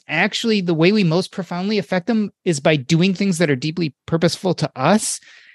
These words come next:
And that affects them and who they become as people and affects the way they look at the world. So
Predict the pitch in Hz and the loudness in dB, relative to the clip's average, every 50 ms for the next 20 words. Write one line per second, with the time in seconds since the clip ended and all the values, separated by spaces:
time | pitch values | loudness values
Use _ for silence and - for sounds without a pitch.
0 | _ _ _ _ _ - 151 160 160 143 160 185 - - _ - 170 147 - - | _ _ _ _ _ 2 4 4 6 4 4 2 0 -2 _ -4 -4 -4 -6 -10
1 | 156 143 160 151 170 180 175 151 127 135 175 151 156 156 147 151 - - 160 151 | -8 -4 -4 -2 -2 -2 -2 -2 -2 -4 -2 -2 -2 -2 -2 -4 -4 -4 -4 -4
2 | 135 123 - - - - 180 175 - 190 180 156 135 - - 165 147 - - - | -4 -6 -8 -8 -4 -4 -2 0 2 2 2 0 0 0 0 0 -2 0 -2 -2
3 | 156 147 147 143 156 143 127 127 131 143 - - 175 - 180 170 180 185 185 196 | 0 2 2 2 0 -2 -2 -2 -4 -4 -4 -6 -6 -6 -6 -4 -2 -2 -2 -2
4 | 190 165 - 190 | -2 0 -2 -2